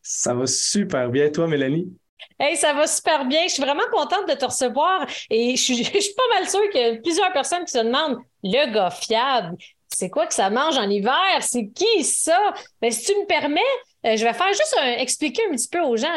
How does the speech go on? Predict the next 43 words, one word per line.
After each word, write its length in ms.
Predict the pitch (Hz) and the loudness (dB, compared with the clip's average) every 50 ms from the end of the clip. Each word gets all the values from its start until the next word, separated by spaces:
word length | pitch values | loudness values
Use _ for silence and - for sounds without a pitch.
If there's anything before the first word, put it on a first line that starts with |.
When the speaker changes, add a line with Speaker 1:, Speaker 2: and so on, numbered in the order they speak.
| 254 190 | -2 -2
Speaker 2:
justement, 500 | - 190 220 214 - - 208 220 254 302 330 - - - - _ _ _ _ _ _ _ _ _ _ _ _ _ _ - | -2 -2 -4 -4 -2 -2 -2 0 -2 -4 -4 -6 -12 -20 -20 _ _ _ _ _ _ _ _ _ _ _ _ _ _ -8
c'est 260 | - - - - - 494 466 - - - | -6 -4 -2 2 2 2 2 0 -4 -8
qui 420 | - - 269 294 311 285 233 - - _ _ - | -4 0 2 2 2 0 -2 -4 -10 _ _ -4
Pietro ? 420 | - 208 190 190 - - 285 277 | 0 0 0 0 -2 -2 -2 -2
C'est 200 | 240 - - - 359 - | 0 0 0 -2 -2 -4
qui 280 | - - - 311 320 294 | -4 -2 0 2 2 2
le 120 | 226 202 | 2 2
gars 200 | 185 175 185 190 | 2 2 0 0
fiable ? 340 | 185 190 247 269 285 294 226 | 0 0 0 0 0 0 0
Puis 200 | - 240 233 - - | -2 -2 -4 -2 0
pourquoi 560 | - 480 494 494 - - - 233 247 311 339 | 2 2 2 0 -2 -6 -2 0 0 0 2
que 80 | 285 240 | 0 0
j'avais 440 | 208 226 196 185 214 214 220 - _ _ | 0 0 2 2 0 -2 -2 -6 _ _
tant 240 | - 349 381 381 381 381 247 | -2 -2 -2 -2 -2 -2 -2
envie 320 | 208 202 196 220 302 320 | -2 -2 -2 -2 -2 0
de 120 | 220 208 | 0 -2
te 80 | 202 208 - | -2 -2 -2
recevoir 440 | 202 190 - 202 190 196 247 262 - | -2 0 0 0 0 0 0 0 0
Speaker 1:
Mm. 40 | |
Speaker 2:
à 100 | - 202 | 0 -2
mon 200 | 202 190 190 190 | -2 -2 -2 -2
podcast ? 600 | 190 202 190 185 185 - 277 277 320 349 349 - - - - - - - - - - | -2 -2 -4 -4 -4 -2 0 0 0 0 0 -2 -4 -8 -10 -14 -14 -14 -14 -6 -2
Ben, 140 | 262 269 285 277 - - | 0 0 0 0 -2 -2
moi, 160 | 247 277 427 508 427 | 2 2 4 4 4
là, 160 | 403 403 415 403 403 - _ - | 4 2 0 -2 -6 -14 _ -8
Pietro, 480 | - - 247 247 247 240 294 381 403 - | -4 0 0 0 0 2 0 0 0 0
pour 120 | - 214 | -2 -4
ceux 120 | - - 254 | -2 0 0
et 40 | 247 | 0
celles 200 | 254 339 349 339 | 0 -2 -2 -2
qui 100 | - 233 | -4 -6
ne 40 | |
le 60 | 214 220 | -4 -2
savent 280 | - 208 202 196 - - | 0 -2 -2 -2 -4 -2
pas, 160 | 311 349 349 359 | -2 -2 0 0
puis 140 | 214 185 | -2 -2
la 140 | 175 185 185 | 0 0 0
grande 220 | 180 208 277 311 302 | 0 0 0 0 0
majorité, 480 | 269 247 202 220 208 202 202 202 269 | 0 0 0 0 0 0 0 0 -2
vous 80 | 247 208 | -2 0
le 60 | 208 | -2
savez 380 | 202 202 - 196 185 185 180 180 | -2 0 0 0 0 0 0 0
pas, 220 | - 294 392 427 | 0 0 -2 -2